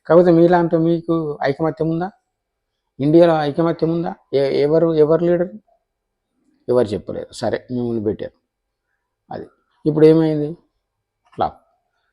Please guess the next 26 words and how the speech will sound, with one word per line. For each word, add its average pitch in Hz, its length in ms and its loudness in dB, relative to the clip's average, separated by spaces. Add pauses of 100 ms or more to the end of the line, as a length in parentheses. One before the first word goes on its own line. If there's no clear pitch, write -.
(240)
స్పీకర్ 147 420 2 (340)
ఎలక్షన్లో 127 460 -2
కూడా 123 160 -6
అంటే 180 360 0
ఏ 165 260 4
బిడ్లు 160 260 4
అయినా 170 240 2
వాళ్ళుగా 185 500 0 (500)
చేసుకోగలరు 151 640 4
అనేది 170 340 2
మెసేజ్. 160 540 -2 (1080)
ఫస్ట్ - 220 -8
నువ్వు 175 220 2 (100)
పో-, 127 200 0 (100)
పోటీ 160 200 4
చేసేటప్పుడు 165 680 2
ఒక 240 160 -2
అర్థం 139 280 2
ఉండాలి, 117 280 -2 (320)
దానికి 123 280 -6
ఒక 123 60 -4
మీనింగ్ 156 420 0
ఉండాలి. 107 340 -8
ఉంటే 165 260 -8
అప్పుడు 160 220 -2
ఏమవుతుంది? 160 500 -4